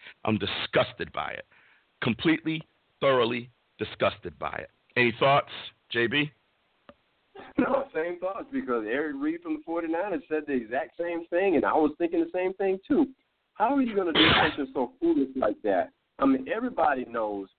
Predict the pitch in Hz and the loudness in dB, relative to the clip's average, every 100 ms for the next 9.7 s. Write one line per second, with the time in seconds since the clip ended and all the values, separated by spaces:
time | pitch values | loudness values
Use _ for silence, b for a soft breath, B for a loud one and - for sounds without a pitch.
0 | _ 110 123 127 104 104 95 90 76 76 | _ -4 -4 -2 -4 -2 -4 -6 -8 -12
1 | _ _ _ - 113 - 151 139 123 - | _ _ _ -6 -6 0 2 2 0 -6
2 | 92 - _ _ _ _ - 135 110 110 | -12 -14 _ _ _ _ -2 2 2 0
3 | 92 - 104 - 165 165 135 - 147 143 | -4 -6 -8 -4 -4 -4 -8 -4 0 2
4 | 143 139 - - 147 196 180 175 151 135 | 2 -2 -8 -2 2 2 2 2 0 0
5 | 127 135 117 101 - 95 92 90 _ _ | -8 -10 -8 -10 -12 -20 -14 -16 _ _
6 | _ _ _ _ - 156 165 - - - | _ _ _ _ -2 -2 -2 -8 -12 -10
7 | - 180 185 - 165 156 151 147 160 151 | -4 0 0 0 -2 4 2 2 -4 0
8 | 98 95 90 _ _ 127 135 135 131 123 | 0 0 -4 _ _ 0 2 2 2 0
9 | 131 120 110 - 98 98 69 | -8 -12 -12 -16 -14 -14 -14